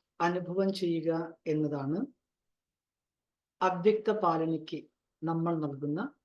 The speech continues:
പ്രതിഫലം അഥവാ റിട്ടേൺ. അതിന് നമ്മൾ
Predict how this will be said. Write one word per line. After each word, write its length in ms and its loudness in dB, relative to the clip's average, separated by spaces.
പ്രതിഫലം 460 -10
അഥവാ 320 -4
റിട്ടേൺ. 260 -16
അതിന് 240 2
നമ്മൾ 400 -2